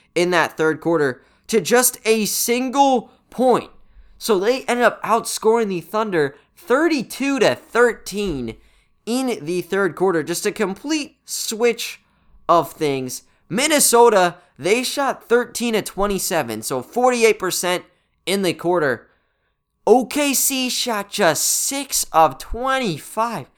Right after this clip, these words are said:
So they didn't even make a fourth of their shots. They shot twenty-four percent from the field.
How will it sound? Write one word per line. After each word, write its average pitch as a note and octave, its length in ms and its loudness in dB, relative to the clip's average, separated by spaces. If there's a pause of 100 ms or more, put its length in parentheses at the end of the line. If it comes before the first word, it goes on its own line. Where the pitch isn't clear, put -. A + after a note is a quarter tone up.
(100)
So - 160 -2
they B3+ 80 0
didn't C4+ 160 -2
even A#3+ 180 0
make A#3 340 -2 (320)
a F3 160 2
fourth A#3+ 560 2
of E3+ 160 2
their D#3+ 120 2
shots. D3+ 340 0
They F#3 80 -4
shot F3+ 280 -2
twenty-four G#3+ 800 2 (260)
percent F#3+ 440 -4 (320)
from G#3+ 340 0
the F#3 100 2
field. F#3+ 540 0